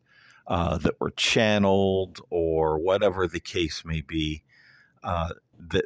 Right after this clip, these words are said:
that explain what Jesus really meant. 'Cause the apostles, they screwed it all up. They got it all wrong. They misinterpreted, uh,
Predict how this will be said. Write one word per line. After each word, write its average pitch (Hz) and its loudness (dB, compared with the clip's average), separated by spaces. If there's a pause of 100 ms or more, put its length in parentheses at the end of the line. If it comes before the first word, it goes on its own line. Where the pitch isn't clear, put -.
that 95 0
explain 90 0 (840)
what 95 2
Jesus 98 0
really 85 2
meant. 80 -2
'Cause 80 2
the 92 0
apostles, 95 2
they 90 2
screwed 80 -4
it 71 -2
all 67 0
up. - -4 (600)
They 104 4
got 92 2
it 80 2
all 76 0
wrong. 69 -4 (800)
They 95 2
misinterpreted, 87 0 (380)
uh, 80 0